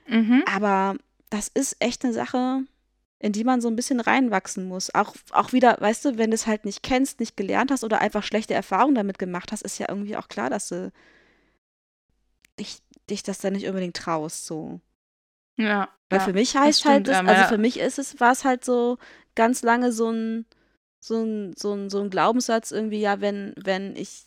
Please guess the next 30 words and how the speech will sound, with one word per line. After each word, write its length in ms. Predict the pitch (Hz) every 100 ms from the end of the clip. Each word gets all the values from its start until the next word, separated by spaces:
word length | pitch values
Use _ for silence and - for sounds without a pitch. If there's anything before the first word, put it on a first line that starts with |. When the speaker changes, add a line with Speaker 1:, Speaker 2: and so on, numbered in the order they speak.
| -
Speaker 2:
jemanden 300 | 214 214 190
vor 160 | 190
den 80 | 170
Kopf 220 | - 262
stoße 440 | - 285 269 277 269
mit 120 | 247
meiner 260 | 247 254
Meinung 640 | 254 247 247 247 262 254 247
oder 500 | 208 208 202 202 - _ _ -
sage, 340 | 202 196 214
dass 140 | 202 -
es 60 |
mich 140 | 202 -
verstört, 520 | 180 - 247 269 262
dann 160 | 196
mag 200 | 190 208
der 100 | -
mich 180 | 170 147
halt 180 | 165 -
nicht 160 | - -
mehr, 220 | 156 -
so, 140 | 175
ne? 160 | 190 269
Und 100 | 208
dann 100 | 185
bin 100 | 190
ich 80 | 202
halt 180 | 175 190
raus. 380 | 180 135 214
Speaker 1:
Mhm. 260 | 220 269 320